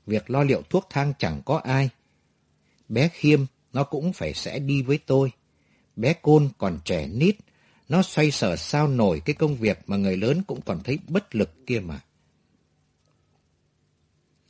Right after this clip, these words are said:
Nhà cho con đi hầu tráp, tôi yên cái bụng lắm. Mẹ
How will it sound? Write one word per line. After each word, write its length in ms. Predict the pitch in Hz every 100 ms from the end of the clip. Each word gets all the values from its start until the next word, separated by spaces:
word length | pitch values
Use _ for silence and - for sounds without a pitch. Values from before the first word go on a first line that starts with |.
| _ _ _ _
Nhà 340 | 95 95 80 76
cho 120 | 120
con 300 | - 127 120
đi 100 | 120
hầu 280 | 98 92 73 -
tráp, 300 | 143 175 - _
tôi 180 | 117 110
yên 280 | 120 123 101 -
cái 120 | 123
bụng 200 | 107 82
lắm. 300 | 85 92 135 - _ _ _ _ _ _ _ _ _ _
Mẹ 160 | 104